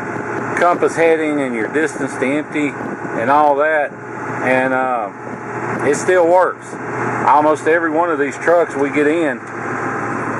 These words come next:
if you watch our old videos, you'll see us disclaiming that, that little deal, because there's a little, uh, diode or transistor or something in it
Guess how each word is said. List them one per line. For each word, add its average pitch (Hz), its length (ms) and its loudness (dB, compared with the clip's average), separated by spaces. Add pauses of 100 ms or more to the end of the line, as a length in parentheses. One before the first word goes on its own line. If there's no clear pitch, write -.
if 113 160 -2
you 139 100 2
watch 147 260 4
our 143 80 6
old 143 180 4
videos, 135 560 0
you'll 139 160 0
see 151 320 0
us 120 100 -4
disclaiming 135 720 2 (560)
that, 151 220 4 (600)
that 151 180 4
little 131 260 0
deal, 120 280 0
because 117 420 -2
there's 120 200 -2
a 120 80 0
little, 139 280 0
uh, 60 1700 -2
diode 156 520 2
or 117 180 -2
transistor 143 720 -2
or 113 120 -6
something 165 320 0
in 135 200 0
it - 120 -2